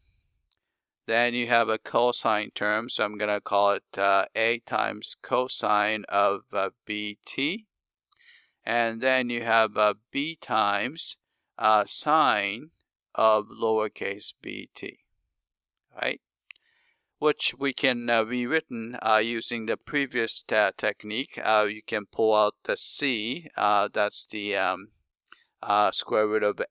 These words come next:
a squared plus b squared, and a x. And you can write it as a cosine of, uh, B T minus some phase angle alpha,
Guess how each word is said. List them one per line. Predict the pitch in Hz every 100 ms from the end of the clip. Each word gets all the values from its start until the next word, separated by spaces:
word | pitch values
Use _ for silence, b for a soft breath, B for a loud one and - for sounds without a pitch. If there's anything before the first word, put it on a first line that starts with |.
| -
a | 113
squared | 107 - 107 101 -
plus | 95 92 -
b | - 123
squared, | - - 76 113 196 _ B B B
and | - 98 101 101 -
a | - 98 95 98 101 -
x. | - 127 143 - - - _ _ _ _ _ _ _ _ _ -
And | 117 113 113
you | 117 113
can | - 113
write | 107 110 107
it | 104
as | 104
a | 104
cosine | 110 - 120 117 - 113 110 104 101
of, | 101 104 -
uh, | - 52 - b b _ _ _
B | - 117 113 107
T | - - 143 120 113 151 _ _ _ _ _
minus | 110 113 110 107 104 104
some | - 110 110 -
phase | 117 110 110 104
angle | 104 101 104 101 92
alpha, | 95 90 - -